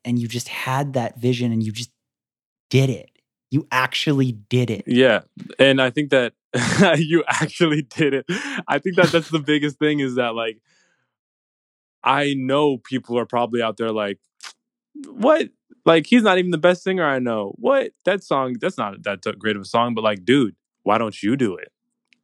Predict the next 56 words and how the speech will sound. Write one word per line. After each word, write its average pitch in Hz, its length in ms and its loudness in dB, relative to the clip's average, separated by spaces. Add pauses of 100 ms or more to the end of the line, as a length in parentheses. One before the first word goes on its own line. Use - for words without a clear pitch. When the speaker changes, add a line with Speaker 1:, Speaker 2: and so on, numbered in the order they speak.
(140)
Speaker 2:
And 120 180 2
then 107 140 -2
you 123 140 0
try 110 380 0
Speaker 1:
Dude. - 200 -12
Speaker 2:
it. - 40 -20 (640)
And 156 140 6
Speaker 1:
Well, 160 100 8
Speaker 2:
then, 156 80 6
Speaker 1:
that, 160 120 2
Speaker 2:
and - 80 2
then, - 140 8
Speaker 1:
yeah. - 200 4
Speaker 2:
then 240 160 4
you 214 100 2
can 170 140 0
say 135 200 0
that 120 180 -4
shit. 117 260 -4
<laughs> - 20 -14
Like, 151 440 0
I 196 180 2
Speaker 1:
Yeah, 277 240 4
Speaker 2:
want 180 80 4
Speaker 1:
and, 220 140 6
Speaker 2:
you, 226 80 0
Speaker 1:
like, 220 80 2 (280)
Speaker 2:
I 160 100 4
want 175 220 0
you 175 140 2
to 247 100 2
go 185 180 4
to, 156 120 0
to 143 80 -8
go 143 320 2
fucking 135 440 -8 (400)
sit - 320 -4
in 147 140 -4
your 135 240 -2
fucking 135 400 -2
living 123 300 0
room 120 340 -2
that 113 160 0
you 117 120 0
have 117 140 0
to 117 120 -4
live 110 200 0
in 101 200 -4
and 107 160 -4
try 117 180 2
to 110 80 -6
make, 107 220 -14 (100)
make 110 200 -6
this 110 120 -8
shit 104 220 -4
pop. 101 320 0